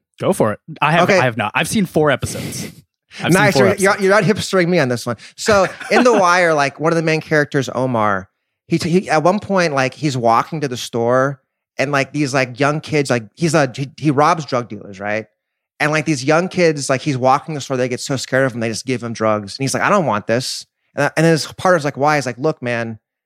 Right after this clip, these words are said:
Speaker 2: if you're gonna spend all day sparring with the puppies, you can't run with the wolves at night." And I feel like M B, like, he's beefing with Hassan Whiteside and Andre Drummond. Like, what a waste of his time. "Oh, yeah, congrats, bro. You're better than those two fools." Like, that doesn't mean anything. Like, you can stop sending Instagram shots at Andre Drummond.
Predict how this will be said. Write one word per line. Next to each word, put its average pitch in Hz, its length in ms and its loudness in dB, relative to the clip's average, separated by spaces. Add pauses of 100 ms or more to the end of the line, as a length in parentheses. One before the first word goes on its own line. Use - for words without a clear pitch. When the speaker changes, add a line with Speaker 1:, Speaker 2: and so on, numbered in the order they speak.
(180)
Speaker 2:
if 139 120 -6
you're 170 120 0
gonna 202 80 2
spend 170 260 2
all 147 220 4
day 147 160 2
sparring 131 460 0
with 127 120 -6
the - 60 -10
puppies, 107 680 -6 (220)
you 131 100 -6
can't - 240 -2
run 147 160 0
with 135 80 -2
the 131 80 -2
wolves 120 320 0
at - 60 -10
night." 107 280 -4 (680)
And 165 80 2
I 165 40 2
feel 240 140 2
like 233 140 2
M 185 160 0
B, 175 220 2
like, 165 120 2
he's 156 180 -4
beefing 160 340 0
with 156 100 0
Hassan 135 360 2
Whiteside 120 400 0
and 117 120 -4
Andre 113 280 -2
Drummond. 104 380 -4
Like, 120 180 0
what 202 140 4
a 254 40 4
waste 202 280 2
of 190 80 -2
his 180 100 -4
time. 107 480 -2 (600)
"Oh, 262 160 4
yeah, 254 240 4
congrats, 226 420 0
bro. 160 140 0
You're 165 80 0
better 185 180 2
than 165 80 -4
those 165 180 2
two - 140 -8
fools." 110 400 -12
Like, 117 140 -8
that 190 100 2
doesn't 190 220 0
mean 104 180 -6
anything. 104 380 -8 (580)
Like, 147 160 2
you 185 80 4
can 226 120 4
stop 190 340 2
sending 180 220 0
Instagram 156 360 -4
shots 131 220 -6
at - 80 -10
Andre 113 240 -4
Drummond. - 460 -10